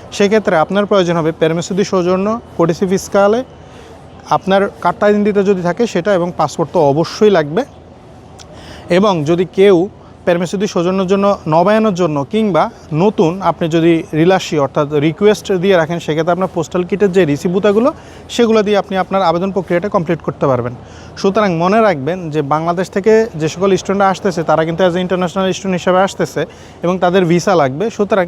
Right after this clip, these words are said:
তাদের দিকে ফোকাস না রেখে আপনি এখানে ওই টাস্কটাই ফলো করবেন যে আমি already ইতিমধ্যে ইতালিতে আছি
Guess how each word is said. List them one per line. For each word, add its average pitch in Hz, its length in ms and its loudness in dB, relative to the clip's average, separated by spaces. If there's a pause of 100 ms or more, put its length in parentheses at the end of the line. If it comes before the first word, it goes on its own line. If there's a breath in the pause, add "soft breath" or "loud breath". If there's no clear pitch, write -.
(100)
তাদের 160 300 0
দিকে 202 180 0
ফোকাস 196 340 -4
না 175 160 0
রেখে 165 300 0 (380 loud breath)
আপনি 180 280 0
এখানে 208 340 0
ওই 196 180 4
টাস্কটাই 226 540 -2 (180)
ফলো 208 180 2
করবেন 202 380 0
যে 170 180 0
আমি 175 240 0
already 160 260 0
ইতিমধ্যে 175 380 -2
ইতালিতে 180 420 0
আছি 196 320 0